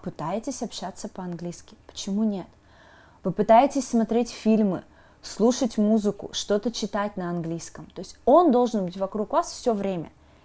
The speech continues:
И если вы принимаете решение, что вы изучаете английский серьезно, любое свободное время вы помните, что теперь вы изучаете английский.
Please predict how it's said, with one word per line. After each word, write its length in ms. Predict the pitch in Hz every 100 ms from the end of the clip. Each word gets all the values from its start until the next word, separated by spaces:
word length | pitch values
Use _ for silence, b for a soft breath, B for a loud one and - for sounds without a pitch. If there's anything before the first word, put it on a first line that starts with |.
| b b
И 60 | 208
если 300 | 311 339 285
вы 80 |
принимаете 580 | 226 233 226 320 508 -
решение, 580 | 330 - - 254 165 - _
что 200 | - -
вы 180 | 196 226
изучаете 520 | 185 - 233 190 -
английский 400 | 165 160 165 -
серьезно, 500 | - 170 175 160 - - b b _
любое 360 | 202 208 254 240
свободное 580 | - 190 185 185 175 165
время 380 | 180 349 403 - b b
вы 100 | 170
помните, 600 | 185 185 214 269 254 - - -
что 200 | - -
теперь 360 | - - 196
вы 100 | 208
изучаете 500 | 175 160 180 170 -
английский. 500 | 165 165 160 - -